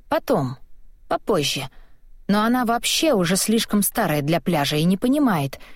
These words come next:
как мало времени осталось у моего поколения. И в конце концов, у нее есть я,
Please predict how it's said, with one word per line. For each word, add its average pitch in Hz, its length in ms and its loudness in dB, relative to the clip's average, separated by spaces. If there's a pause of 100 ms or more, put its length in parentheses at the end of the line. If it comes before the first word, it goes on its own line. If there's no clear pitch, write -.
(160)
как 196 240 -2
мало 185 280 2
времени 190 420 2
осталось 170 520 0
у 185 40 0
моего 170 320 2
поколения. 143 680 -2 (720)
И 180 80 0
в - 80 -4
конце 196 340 0
концов, 208 460 0 (340)
у 202 80 2
нее 202 240 4
есть 190 340 0
я, 185 300 2